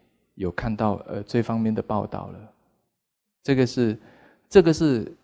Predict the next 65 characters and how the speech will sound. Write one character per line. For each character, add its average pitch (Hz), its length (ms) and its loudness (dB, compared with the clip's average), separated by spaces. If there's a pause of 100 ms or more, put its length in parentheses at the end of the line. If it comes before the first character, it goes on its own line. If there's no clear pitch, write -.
(320)
当 143 140 4
然 131 280 4
从 123 280 2
过 160 220 8
去 139 200 4
一 127 120 4
直 113 120 0
到 123 140 4
现 117 140 0
在 117 100 4
一 113 60 2
定 120 160 -2
会 120 180 4
有 101 100 2
被 110 260 0
破 - 320 -2
坏 113 280 -2
的， 76 140 -10 (440)
哦， 98 180 0
一 120 60 4
个 131 80 8
战 120 200 4
争 113 160 2
就 117 120 0
会 113 60 2
破 113 180 -2
坏， 107 140 0
一 113 80 0
个 120 80 0
天 123 180 4
灾 117 120 6
人 101 180 4
祸 113 280 0
它 113 120 -6
就 110 140 2
会 107 80 4
被 110 140 2
破 110 320 0
坏。 107 220 -2 (460)
然 117 120 6
后 - 60 8
这， 180 180 10
这 - 320 6
个 165 80 10
地 151 160 6
方 127 200 6
是 135 120 2
他 127 160 4
们 110 140 8
把 90 140 -4
它 101 120 0
收 110 260 2
集 101 180 0
起 98 180 -4
来， 92 300 -8 (720)
当 120 180 2
这 135 120 2
一 120 60 2
个 117 100 0
博 101 240 -2
物 117 160 -2
馆， 98 320 -8
还 110 160 0
没 120 100 4
有， 107 160 2